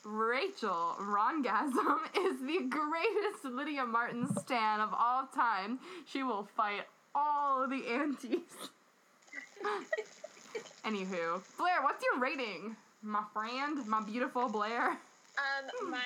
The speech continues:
Speaker 2: red string rating, it was gonna be a three point two, but I am docking the point two because of, one, I don't like, uh, what's his name?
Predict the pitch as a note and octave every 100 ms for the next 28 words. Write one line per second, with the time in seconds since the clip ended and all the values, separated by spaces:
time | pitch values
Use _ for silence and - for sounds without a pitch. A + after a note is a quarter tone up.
0 | B3+ E4+ G#4 - C4 A#3+ A#3 A3 G#3+ -
1 | - C#4 C4+ C4+ - A#3 A#3+ A3+ G3+ G4+
2 | A#4 - - - - D4 C#4+ A#3+ A3 A3
3 | A#3 A3+ - - G#3 F#3+ G3 B3 E4 -
4 | - - - - - - G#3+ A3 C#4+ -
5 | - A#3+ A#3+ A#3+ - A3+ G#3+ G#3+ - G3+
6 | F#3 G3+ A3 A#3 B3 C4 - A#3 A#3 -
7 | F#3 G3 - - G3+ G3+ A#3 A3+ - A#3
8 | G#3+ - G3+ G3 G3+ - G3 G3 F#3+ F#3+
9 | - G#3+ G#3 G3+ G3+ A#3 C4 - A#3 G#3+
10 | G#3 G3+ G3 G#3 C4+ A3+ G#3 G3+ G3+ -
11 | - _ _ _ - G3+ G3 F#3 F3+ G3
12 | F#3 - F#3+ F#3 E3+ E3 F3